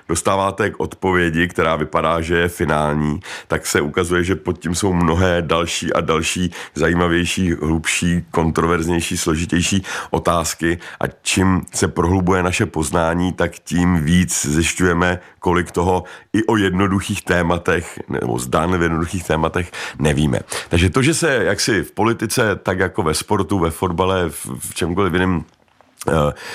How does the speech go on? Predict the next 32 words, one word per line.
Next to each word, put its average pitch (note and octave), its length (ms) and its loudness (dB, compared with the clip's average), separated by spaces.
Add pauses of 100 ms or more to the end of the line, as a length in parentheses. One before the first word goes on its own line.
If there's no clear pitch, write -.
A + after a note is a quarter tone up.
(280)
eh, - 60 2 (200)
snaží, F#2+ 920 2
eh, - 100 0 (580)
hrát F2 380 0
ostře, D2 760 -2 (340)
tak, G2 360 -2
eh, F#2+ 540 -2
tak F#2 220 -4
to A2 140 0
je, G#2 140 2
to A#2 120 0
je A2 60 2
v G#2 60 -4
pořádku, F#2+ 600 -2
jo. C#2 80 -2
Ty E2+ 120 -4
názory E2 360 0
by F#2 80 0
měly F#2 440 2
být D2 180 0
ostré. G1+ 300 -4
My A#1+ 80 -2
bychom D#2 260 -2
se F#2 140 0
neměli F2 500 2 (320)
shodnout E2+ 480 0
na E2 100 2
nějakém E2 600 0
všedivém, E2+ 720 2
rozžbleptaném, D2+ 1400 -2 (140)
eh, B1 40 2 (360)
řešení. C#2+ 500 0